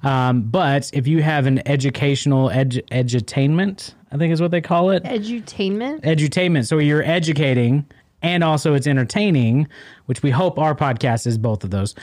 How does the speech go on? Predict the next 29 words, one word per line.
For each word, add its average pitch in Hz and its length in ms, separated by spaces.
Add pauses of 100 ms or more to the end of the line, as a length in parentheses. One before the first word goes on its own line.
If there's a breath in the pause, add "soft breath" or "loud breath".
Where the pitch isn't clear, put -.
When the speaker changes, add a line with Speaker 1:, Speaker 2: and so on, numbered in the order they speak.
(140)
Speaker 2:
Right. 170 460
Speaker 1:
But, 170 60
uh, 151 380
you 160 140
know, 147 180
those 151 300
have 143 160
risen 135 280
as 120 160
well, 135 280
rather 127 240
than 120 180
your 117 100
just 110 220
standard 117 460
kind 120 160
of 104 120
business, 113 640 (380 loud breath)
you 127 100
know, 110 320 (260)
solo 139 420
show 123 280
style 110 500
of, 104 160
Speaker 2:
Right. 110 200
Speaker 1:
of - 40
podcasts. 107 600
And 107 100
so, 104 320